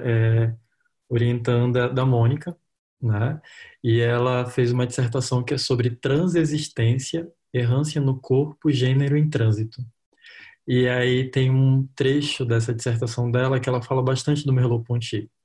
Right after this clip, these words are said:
Quando, e aí vai fazendo essa associação em relação às existências trans.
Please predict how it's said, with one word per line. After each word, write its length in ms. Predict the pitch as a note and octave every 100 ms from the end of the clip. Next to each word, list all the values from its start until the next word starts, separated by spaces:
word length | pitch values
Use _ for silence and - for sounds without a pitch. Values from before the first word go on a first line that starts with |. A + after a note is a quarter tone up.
| _ _ _ _ _
Quando, 280 | - A#2+ A#2
e 180 | A#2 A2+
aí 160 | A#2+ A#2+
vai 140 | A#2+
fazendo 320 | A#2+ B2 A#2+
essa 160 | A#2+ B2+
associação 680 | C3 A#2 C3 B2 - B2+ B2
em 40 |
relação 500 | A#2 A#2 A2+ A#2+ A#2
às 100 | A2+
existências 680 | A2+ A#2 A2+ A#2+ A#2 B2 -
trans. 420 | B2 B2 B2+